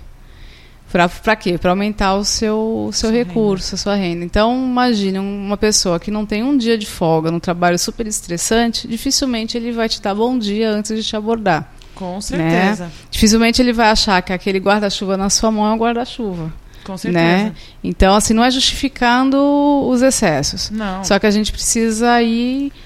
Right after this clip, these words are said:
Speaker 1: a fundo.
Speaker 2: Olhar pro lado humano também, né?
Speaker 1: É, ir a fundo. E tem, e tem uma galera, né, da polícia que já faz o debate sobre a questão da desmilitarização,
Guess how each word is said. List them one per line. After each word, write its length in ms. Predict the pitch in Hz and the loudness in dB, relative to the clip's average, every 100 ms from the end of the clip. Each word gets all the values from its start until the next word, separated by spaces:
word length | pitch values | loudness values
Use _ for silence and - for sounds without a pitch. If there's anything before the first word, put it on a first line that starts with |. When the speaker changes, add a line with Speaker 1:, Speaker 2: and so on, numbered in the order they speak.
| - | 0
Speaker 1:
a 120 | 214 | 0
fundo. 280 | - - 247 | 0 2 4
Speaker 2:
Olhar 100 | 269 | 4
pro 140 | 294 294 | 4 2
lado 240 | 302 302 | 2 -2
humano 320 | 330 294 294 | -2 -2 -2
também, 400 | 285 190 175 170 | -4 -6 -4 -4
né? 640 | 165 220 214 226 262 285 247 | 0 2 4 4 4 4 4
Speaker 1:
É, 60 | 202 | 4
ir 80 | |
a 80 | 262 | 4
fundo. 380 | - - 320 302 | 2 2 4 4
E 40 | |
tem, 280 | 302 453 453 - - - | 4 2 0 -12 -18 -10
e 40 | 233 | 0
tem 140 | 311 | 2
uma 160 | 339 339 | 2 2
galera, 560 | 269 233 196 190 180 175 | 4 4 6 4 4 0
né, 320 | 170 185 202 | 0 0 2
da 140 | 202 | 0
polícia 560 | 214 208 180 226 240 196 | -2 -4 -2 0 0 -2
que 60 | 185 | 0
já 140 | 202 | 0
faz 280 | - 220 262 | 2 2 2
o 60 | |
debate 600 | 233 214 185 180 175 - 175 | 0 0 4 4 4 0 -2
sobre 360 | - 185 175 | 0 0 2
a 40 | 180 | 0
questão 400 | 175 170 - 175 | -2 -4 -2 -2
da 100 | 175 | 0
desmilitarização, 1300 | 175 175 175 165 - 170 170 170 - 175 185 214 | -2 -2 -4 -2 0 0 0 -2 0 2 2 0